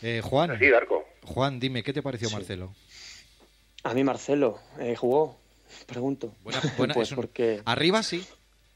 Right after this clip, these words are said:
Speaker 3: Arriba sí, dio el pase,
Speaker 1: Arriba, arriba sí.
Speaker 3: dio, dio un, dio un pase creo que de gol, pero por lo demás abajo, vamos, y sinceramente cuando yo abro de un lateral, y mira que lo he tenido en varios podcasts, discusiones con gente,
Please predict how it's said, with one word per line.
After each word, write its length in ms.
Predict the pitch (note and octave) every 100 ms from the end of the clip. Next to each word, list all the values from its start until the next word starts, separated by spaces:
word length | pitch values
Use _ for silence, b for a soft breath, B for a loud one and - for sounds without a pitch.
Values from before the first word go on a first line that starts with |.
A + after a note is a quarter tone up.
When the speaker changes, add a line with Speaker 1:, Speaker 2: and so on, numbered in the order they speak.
| _ _ -
Speaker 3:
Arriba 380 | C#3 C3+ C#3 D#3+
sí, 140 | E3 F3
dio 160 | D3
el 80 | C3
pase, 340 | F#3+ F#3 C#3
Speaker 1:
Arriba, 160 | C3+ B2+
arriba 240 | - A2 C#3
sí. 120 | C#3
Speaker 3:
dio, 240 | C#3+ D3
dio 240 | - C3 C#3+
un, 140 | C#3+
dio 180 | C3 C3+
un 80 | C3+
pase 280 | D3 - C#3+
creo 180 | C3+ C3+
que 100 | C3
de 120 | B2
gol, 160 | D3 C#3+
pero 180 | A#2+
por 160 | A2 A2
lo 120 | G#2+
demás 340 | G#2 G#2 G#2+ A2
abajo, 760 | G#2+ - A#2 C3 C#3 G#2+ F2+ F2 -
vamos, 220 | A2 B2 F#2 A2 A2+
y 100 | G#2
sinceramente 680 | - G#2 A2+ G#2+ B2+ A#2+
cuando 240 | A2+ G#2+ G#2
yo 160 | G#2
abro 140 | G#2 G#2+
de 80 | A2
un 60 |
lateral, 340 | A2 G#2+ B2 C3+
y 60 |
mira 180 | A2 G#2
que 80 | G#2
lo 60 |
he 40 | G#2+
tenido 400 | G#2+ A2+ G#2 G#2 B B B
en 120 | A2+
varios 220 | A2 G#2+
podcasts, 420 | - - A#2 A2+ G#2
discusiones 480 | A2 G#2+ A#2 A2 -
con 160 | A2
gente, 380 | A#2+ B2 G#2+